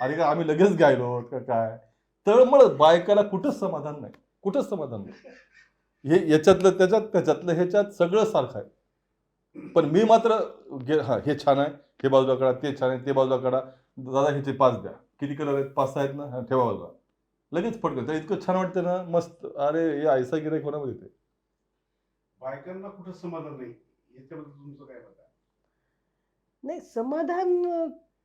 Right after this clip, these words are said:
Speaker 3: असं नाही हो. आता आपण तिथे गेलोत ना, आपल्याला त्याला पैसे घेऊन घ्यायचंय ना,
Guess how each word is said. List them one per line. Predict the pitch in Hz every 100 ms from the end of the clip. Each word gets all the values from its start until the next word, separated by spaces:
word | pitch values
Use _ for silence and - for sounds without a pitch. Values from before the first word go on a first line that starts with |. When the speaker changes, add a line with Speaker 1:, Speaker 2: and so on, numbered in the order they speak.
| _ _ _ _ _ _ _ _ _ _ -
Speaker 3:
असं | 330 508
नाही | 494 453
हो. | 269
आता | 302 349
आपण | 330 392
तिथे | 427 330
गेलोत | 226 339 427 -
ना, | 262
आपल्याला | 240 269 269
त्याला | 269
पैसे | 262 254 262
घेऊन | 247 269
घ्यायचंय | 233 226 220 240
ना, | 196 196